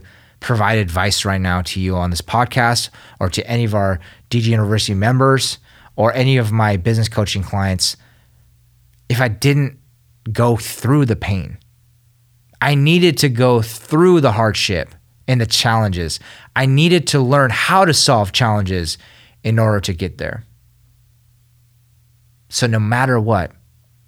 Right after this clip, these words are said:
don't give up. I know it sounds cliche,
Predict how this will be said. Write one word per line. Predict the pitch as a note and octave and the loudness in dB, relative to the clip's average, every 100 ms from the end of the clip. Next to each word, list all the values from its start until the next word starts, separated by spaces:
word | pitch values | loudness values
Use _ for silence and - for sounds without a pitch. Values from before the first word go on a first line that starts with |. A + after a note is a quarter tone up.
| _ _ | _ _
don't | G#2 G2 | -2 0
give | G2+ F#2 | -2 -2
up. | F2 - - _ _ _ _ _ C3 | -4 -6 -16 _ _ _ _ _ 0
I | |
know | C3 C3 | 4 4
it | C3 | 2
sounds | C#3+ B2+ A2+ | 2 0 -2
cliche, | C3+ B2 - A#2+ F#2 | -2 0 2 0 0